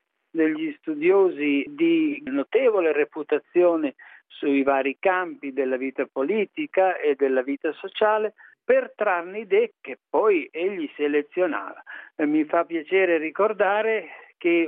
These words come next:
uno dei requisiti <laughs> fondamentali per rimanere nel Brain Trust di Roosevelt era quello di parlare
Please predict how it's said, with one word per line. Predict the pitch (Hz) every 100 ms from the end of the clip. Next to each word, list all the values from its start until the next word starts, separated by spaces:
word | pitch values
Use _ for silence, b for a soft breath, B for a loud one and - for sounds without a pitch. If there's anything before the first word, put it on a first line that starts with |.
| 147
uno | 180 190 170
dei | 151 151
requisiti | 156 156 175 175 220 175 -
<laughs> |
fondamentali | - 143 - 156 156 147 - 196 165 147
per | 143 147
rimanere | 147 151 147 165 190 160 123 - B B B -
nel | 139 147
Brain | 160 175 165
Trust | - 190 156 151
di | 196
Roosevelt | 156 135 127 143 135 B B _
era | 185 190 185
quello | 185 170 147 143
di | 143 151 147 -
parlare | 185 175 156 143 131 127